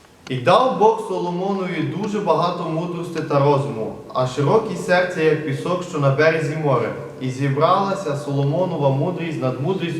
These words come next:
усіх синів Сходу та над усю мудрість Єгипту. І був він мудріший від усякого чоловіка, від Етану Езрахіцького, і Гемана, і Калкола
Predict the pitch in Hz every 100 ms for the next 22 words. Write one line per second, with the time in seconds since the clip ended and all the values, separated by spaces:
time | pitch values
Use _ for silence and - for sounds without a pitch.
0 | 135 131 190 202 - 151 147 139 139 170
1 | 170 - - - - - 143 139 135 139
2 | 175 202 175 180 165 156 147 147 143 -
3 | - - - - - - 131 123 175 226
4 | 190 196 180 147 151 180 - 139 135 123
5 | 127 160 185 185 180 - 160 156 147 151
6 | 151 151 135 139 - - 127 139 147 135
7 | 127 139 151 135 117 - 127 120 120 123
8 | 170 - - 151 143 135 - 127 120 120
9 | 120 131 156 151 139 - - - - 135
10 | 135 135 - 160 180 160